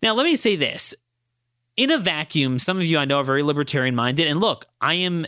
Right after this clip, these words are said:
a hundred percent free market. I believe everyone with their private business should be able to do whatever the heck they want. I believe even Title seven of the Civil Rights Act is unconstitutional. Um, certainly now, you know, maybe you could justify, justify it at the time that,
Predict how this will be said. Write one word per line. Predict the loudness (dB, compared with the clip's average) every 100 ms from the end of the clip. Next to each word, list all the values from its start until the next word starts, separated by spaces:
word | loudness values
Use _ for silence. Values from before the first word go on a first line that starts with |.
| -4
a | -6
hundred | -4 -2 -2
percent | -2 0 -2 -2
free | -2 0
market. | 0 -2 -4 -10 -4
I | -2
believe | -2 0 0 0 -2 -12 -10 -6
everyone | -2 0 2 2
with | 0 0
their | -2
private | -2 -4 -2 -4 -2
business | -2 0 -2 -2 -4 -10 -2
should | 0
be | 0
able | 0
to | -2
do | 0
whatever | 0 2 0 0 0
the |
heck | 0 -2 0
they | 0
want. | 2 0 -2 -6 -16 _ _ -6
I | -4
believe | -2 0 0 2
even | 2 0 -2 -4
Title | -4 -2 0
seven | 0 0 0 -2
of | 0 -2 -4 -10 -20 _ _ -4
the | -2
Civil | 0 0
Rights | 0 -2 -2
Act | -2 -4
is | -4
unconstitutional. | -2 -2 -2 -2 0 0 2 0 -2 _ _ _ _ _
Um, | -4 -2 -2
certainly | 0 0 0 0
now, | 0 0 -2
you | -2
know, | -2
maybe | -2 -2
you | -2
could | -2
justify, | -2 -2 -8 -4 -4 -4
justify | -4 -4 -2 -2
it | -2
at |
the | -4
time | -2 -2 -2 0 0
that, | -2